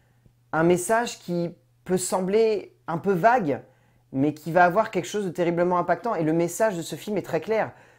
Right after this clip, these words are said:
c'est que ça ne sert à rien de donner la vie pour donner la vie. Le message de ce film, c'est si on doit donner la vie, on doit en faire un cadeau. On ne doit pas en faire une nécessité.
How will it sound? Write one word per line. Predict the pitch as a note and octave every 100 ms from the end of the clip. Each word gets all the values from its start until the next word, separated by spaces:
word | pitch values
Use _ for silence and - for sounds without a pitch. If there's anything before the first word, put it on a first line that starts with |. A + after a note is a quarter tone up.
| _ _ _
c'est | - - E3+
que | - F#3 F3+ - - _ _
ça | - G3+
ne | G3
sert | - B3+
à | G#3+
rien | G3 A#3
de | F#3+
donner | C#3+ E3 F#3
la | E3+
vie | D3 F#3
pour | F#3 C#3
donner | C#3+ D#3
la | D3
vie. | B2 B2 - _ _ _ _ _ -
Le | C#3+
message | F#3 G#3 A#3+
de | F#3
ce | F#3+ -
film, | B3+
c'est | C#4 - F#3+ F3+
si | - - E3+
on |
doit | E3+ G#3+
donner | G3 F#3+
la | F3
vie, | E3 F#3 A#3 -
on | D#3+
doit | D3+ D#3
en | D#3
faire | - F3+
un | D#3
cadeau. | F#3 E3 D3+ D3+ - _ _ _ _
On | D3
ne |
doit | D#3 D#3+
pas | F#3+
en |
faire | F3 - F#3+
une | E3
nécessité. | D#3+ D#3 E3+ E3 - D3+